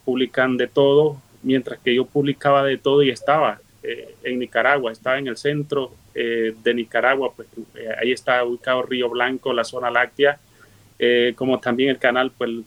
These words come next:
lo identifiqué de esa manera, eh, R B tres, el canal de la Zona Láctea. Y nuestra salida, pues, fue sorpresa. Yo le dije a mi esposa, eh, "Lourdes, eh, alistate, alista al niño,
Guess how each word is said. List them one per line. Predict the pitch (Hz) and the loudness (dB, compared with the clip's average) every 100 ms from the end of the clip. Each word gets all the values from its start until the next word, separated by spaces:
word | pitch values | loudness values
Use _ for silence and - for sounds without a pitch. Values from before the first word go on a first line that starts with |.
| _ | _
lo | 120 127 | -4 -2
identifiqué | 123 117 - 113 143 | -2 -6 -8 0 2
de | 139 | 2
esa | 120 120 | -2 -2
manera, | 117 131 123 104 - _ | -2 0 0 -2 -8 _
eh, | 113 113 113 123 | -4 -4 -2 -2
R | 123 127 | -2 0
B | 120 | -2
tres, | 131 135 | -2 -4
el | 123 | -6
canal | 120 120 117 | -6 -4 -2
de | 120 | -2
la | 117 | -2
Zona | 120 117 | -2 -2
Láctea. | 135 135 - 107 _ _ - - - | 0 0 -4 -10 _ _ -20 -16 -8
Y | 151 | -4
nuestra | 160 175 | -2 -2
salida, | 160 147 147 151 | -2 2 2 2
pues, | 147 117 - | 0 -8 -6
fue | 135 | -6
sorpresa. | - 139 117 135 135 131 151 | -4 -4 -2 0 0 0 0
Yo | 123 | 0
le | 120 | -2
dije | 120 120 123 | -2 -4 -4
a | |
mi | 117 | -6
esposa, | - 123 123 139 131 131 - | -2 -2 0 0 0 -2 -8
eh, | 117 113 113 110 - _ - | -6 -2 0 -2 -4 _ -6
"Lourdes, | 123 123 131 131 - _ _ - _ _ _ _ _ - | 0 4 4 4 -2 _ _ -20 _ _ _ _ _ -6
eh, | 131 120 120 120 - | 0 2 2 0 0
alistate, | 123 113 - 127 - 147 143 135 - | 0 0 2 0 0 -4 -4 -6 -16
alista | 131 117 - | -12 -10 -6
al | 123 | -4
niño, | 123 131 135 135 | -2 -2 -2 -6